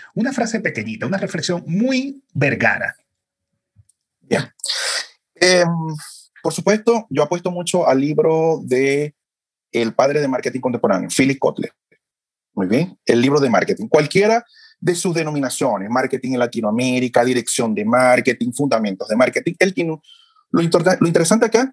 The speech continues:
Speaker 2: es el autor, que es Kotler. Yo lo llamo Papa Kotler. Inclusive, él tiene una frase muy célebre que voy a compartir acá con nuestros amigos U X Friends, que dice, "Podrás le-, aprender de marketing leyendo un libro,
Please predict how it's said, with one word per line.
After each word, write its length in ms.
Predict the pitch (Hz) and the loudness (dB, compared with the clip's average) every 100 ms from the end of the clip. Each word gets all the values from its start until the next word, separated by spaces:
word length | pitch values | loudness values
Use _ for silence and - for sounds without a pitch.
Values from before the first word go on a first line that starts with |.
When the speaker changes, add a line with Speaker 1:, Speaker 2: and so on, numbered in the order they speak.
| - | -4
Speaker 2:
es 100 | 160 | -2
el 80 | 156 | 0
autor, 360 | 151 - - - | 0 -2 -4 -4
que 120 | - | -4
es 100 | 143 | -2
Kotler. 420 | - 117 - - - _ _ _ - | 0 0 0 -6 -10 _ _ _ -4
Yo 160 | 110 139 | 0 2
lo 80 | |
llamo 240 | 151 160 156 | 4 2 0
Papa 220 | - - | -2 -2
Kotler. 340 | 92 90 90 - - - - | -6 -8 -14 -18 -18 -18 -4
Inclusive, 540 | 170 160 139 175 143 - | -2 0 0 2 0 0
él 120 | 139 | -2
tiene 160 | 160 180 | -2 -2
una 120 | 160 | 0
frase 220 | 160 151 | 0 0
muy 120 | 156 | -2
célebre 340 | 147 147 147 143 | 0 2 2 2
que 80 | 135 | 0
voy 120 | 123 | 0
a 60 | |
compartir 360 | 123 135 131 127 | 0 0 2 0
acá 220 | 127 131 | 2 0
con 280 | 135 127 120 | 0 -2 -2
nuestros 280 | 117 110 117 | -4 -4 -2
amigos 280 | 117 127 131 | 0 0 0
U 80 | |
X 140 | 117 - | -2 0
Friends, 440 | 120 - - - _ _ _ _ _ | -2 -2 -4 -6 _ _ _ _ _
que 100 | - | -2
dice, 320 | 131 120 113 - _ _ - | 0 0 -6 -10 _ _ -4
"Podrás 340 | 160 156 185 | 0 0 0
le-, 180 | 185 170 | -2 -2
aprender 460 | 151 156 147 165 - _ | -2 -2 -2 -4 -6 _
de 160 | - | -4
marketing 500 | 135 165 170 170 185 185 - - | -2 -2 -2 -6 -8 -12 -16 -2
leyendo 340 | 135 127 123 | 2 4 4
un 40 | 123 | 2
libro, 300 | 101 90 | 0 -4